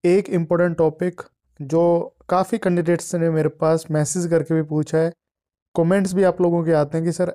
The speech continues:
एक्सपीरियंस सर्टिफिकेट कहाँ से बनवाएं?" क्योंकि most of जो ड्राइवर की पोस्ट निकलती हैं, उनमें कई बार तो क्या होता है कि आपकी एजुकेशन क्वालिफिकेशन के अंदर ही लिखा रहता है कि आपका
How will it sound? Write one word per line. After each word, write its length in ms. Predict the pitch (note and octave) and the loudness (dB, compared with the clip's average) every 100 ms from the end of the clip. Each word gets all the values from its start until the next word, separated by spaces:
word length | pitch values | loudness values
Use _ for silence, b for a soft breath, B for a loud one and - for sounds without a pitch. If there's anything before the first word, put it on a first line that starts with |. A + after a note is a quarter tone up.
| E3+ | -6
एक्सपीरियंस 600 | E3 - F#3+ F#3 G3+ F#3 | -8 -4 0 0 0 0
सर्टिफिकेट 580 | E3+ D3 D3+ D3+ D#3+ - | 0 0 -4 -2 -4 -2
कहाँ 240 | D3 C#3+ | -2 -2
से 120 | D#3 | -2
बनवाएं?" 420 | C3 B2+ B2+ C3+ C#3+ _ _ _ _ b b b b - | -4 -2 -2 -4 -8 _ _ _ _ b b b b -4
क्योंकि 220 | F3 G3+ F3+ | 0 0 2
most 380 | G3 G#3 - A3+ | 2 0 0 0
of 200 | A3+ A3 G3 | 0 0 0
जो 140 | G3 | 0
ड्राइवर 360 | E3 E3+ E3+ F3 | 2 2 2 0
की 260 | F#3+ F#3+ F#3+ | -2 -2 -2
पोस्ट 460 | - E3 E3 - | 0 0 -2 -6
निकलती 480 | C#3+ D3+ D3+ D3+ D#3+ | -6 -2 -2 0 -2
हैं, 100 | F3 | -2
उनमें 500 | F3+ D#3+ D#3 E3+ F#3 - _ _ _ _ _ - | -2 -2 0 0 -2 -6 _ _ _ _ _ 0
कई 200 | G3 A3 | 2 4
बार 240 | G#3+ A3 | 4 2
तो 240 | A3+ A3+ A3+ | 2 0 2
क्या 140 | A3 | 2
होता 280 | G3+ F3+ G3 | 2 2 0
है 80 | G3+ | 2
कि 80 | |
आपकी 340 | G3+ F#3 - G3+ G3+ | 0 0 -2 -2 0
एजुकेशन 500 | F3+ E3 G3 F#3+ G3 | 0 0 0 -2 -4
क्वालिफिकेशन 680 | F#3 E3+ E3 E3+ F3 - F3+ | -2 0 0 -2 -4 -4 -6
के 120 | E3+ | -4
अंदर 320 | F3 D#3+ F3 | -4 -2 -2
ही 160 | D#3 F3 | 0 0
लिखा 280 | E3 D3+ D#3 | 0 0 0
रहता 280 | D3 C#3 E3 | 0 -2 -4
है 80 | F3 | -2
कि 120 | F#3+ | -2
आपका 400 | D#3+ D#3+ F#3+ | -2 -2 -2